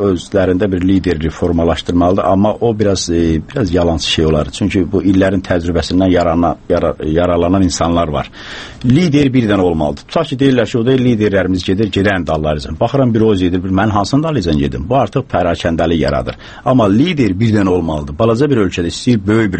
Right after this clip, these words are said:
ölkə olsun. Lider bir dənə olmalıdır. O liderliyi biz qazana bilmiriksə, çox təəssüflər olsun, bu hakimiyyətə xidmət etmək deməkdir. Mən açıq şəkildə deyirəm, istəyir müxalifət liderləri inciyirlər, incinmişsinlər, öz işləridir. Onların öz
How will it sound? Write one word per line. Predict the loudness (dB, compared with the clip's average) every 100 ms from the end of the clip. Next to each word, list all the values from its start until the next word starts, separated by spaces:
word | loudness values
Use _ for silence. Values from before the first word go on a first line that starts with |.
| -2
ölkə | -2 -6
olsun. | -6 -14 -16 -20 -20 -2
Lider | 2 4 4 2 2
bir | 0
dənə | 2 2
olmalıdır. | 0 -2 -6 -8 -12 -16 -14 -2
O | 0 2
liderliyi | 2 2 2 2 0
biz | -2 0
qazana | 0 4 2 2
bilmiriksə, | 2 2 2 0 -2 -6 -8 -14
çox | -8 -8 -2
təəssüflər | -4 -2 0 0
olsun, | 0 -2
bu | 0
hakimiyyətə | -2 -2 -6 -6
xidmət | -2 -2 -2
etmək | -4 -4 -4
deməkdir. | -10 -8 -2
Mən | 0 0
açıq | -2 -2
şəkildə | -4 -2 -2 -2
deyirəm, | 0 -2 -4 -8 -16 -10
istəyir | -2 0 2
müxalifət | 2 0 0 -2 0
liderləri | 0 0 0 2 2
inciyirlər, | 4 4 4 2 0
incinmişsinlər, | -4 -2 -2 -2 -4 -4 -2
öz | -2 0 0
işləridir. | 0 -2 -2 -6 -12 -16 -2
Onların | 0 2 0
öz | -2